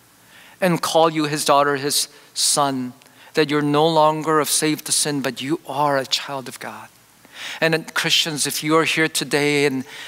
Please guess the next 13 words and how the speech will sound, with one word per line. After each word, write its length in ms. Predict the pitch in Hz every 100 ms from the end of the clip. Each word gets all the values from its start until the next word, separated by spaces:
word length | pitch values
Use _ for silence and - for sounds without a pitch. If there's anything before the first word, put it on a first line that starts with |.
| -
and 180 | 208 156
this 280 | 151 - - - -
whole, 580 | - - 175 185 170 147 - -
um, 420 | 127 127 131 123 - -
coronavirus, 920 | 151 160 165 139 139 156 160 147 - - - - _ -
um, 320 | 139 131 135 -
has 200 | 165 -
been 380 | 160 147 151 - 175
really 260 | 180 175 180
shaking 400 | - 165 165 170
you 140 | 147
up, 180 | 151 151
but 200 | 151 143